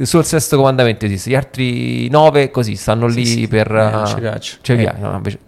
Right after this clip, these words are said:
Speaker 1: no. Allora, eh, fatti e miti. Allora, io la, la prima cosa che volevo, volevo dire è proprio questo, che, ehm, la pornografia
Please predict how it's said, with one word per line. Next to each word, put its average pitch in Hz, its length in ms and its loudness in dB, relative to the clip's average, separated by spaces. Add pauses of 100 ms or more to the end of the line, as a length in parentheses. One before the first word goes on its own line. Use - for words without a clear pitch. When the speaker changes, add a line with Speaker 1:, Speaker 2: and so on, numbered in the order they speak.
(120)
Speaker 1:
no. - 140 -14 (840)
Allora, 101 520 2 (100)
eh, 147 260 2
fatti 233 300 0
e - 20 2
miti. 107 400 0
Allora, 123 220 2
io 131 260 2
la, 123 380 -2 (640)
la 123 100 2
prima 214 220 0
cosa 127 240 0
che 104 640 -4
volevo, 101 560 -2
volevo 107 280 0
dire 98 540 -4 (220)
è 131 60 0
proprio 143 220 -2
questo, 104 320 -4
che, 104 440 -8
ehm, 98 760 -10 (180)
la 165 240 -6
pornografia 139 960 -6